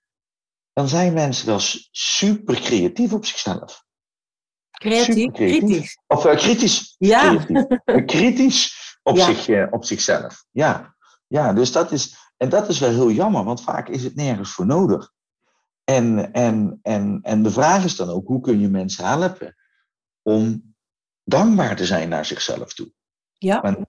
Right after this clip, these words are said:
Speaker 1: want d-, dat is, ja, je hebt gekregen wat je, wat je, wat je hebt gekregen en je moet het ermee doen. En dan probeer er maar gewoon het beste van te maken en, en ben daar maar dankbaar over.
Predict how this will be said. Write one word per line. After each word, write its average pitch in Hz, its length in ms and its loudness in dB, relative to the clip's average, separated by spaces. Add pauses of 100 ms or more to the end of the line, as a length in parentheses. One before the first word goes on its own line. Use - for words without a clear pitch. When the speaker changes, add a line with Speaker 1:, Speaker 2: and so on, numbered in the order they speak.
(220)
Speaker 1:
want 113 300 -2 (140)
d-, - 180 -6
dat 175 200 0
is, 143 140 0
ja, - 100 0
je 131 140 4
hebt 156 240 0
gekregen 185 500 0
wat 98 200 0
je, 90 220 0
wat 95 220 -2
je, - 60 -20
wat 95 180 -2
je 95 60 -2
hebt - 160 -2
gekregen - 480 -4
en 98 60 -2
je 101 100 0
moet 98 180 0
het 85 140 -8
ermee 90 200 0
doen. 110 400 0 (600)
En 110 420 -2
dan 127 360 -2
probeer 117 380 2
er 107 60 0
maar 107 160 0
gewoon 107 220 2
het 92 100 -2
beste 104 280 -2
van 90 180 -6
te 82 80 -8
maken 143 500 -2
en, 101 240 -4
en 104 140 0
ben 107 180 2
daar 110 160 0
maar 85 80 -4
dankbaar 156 400 -2
over. - 240 -14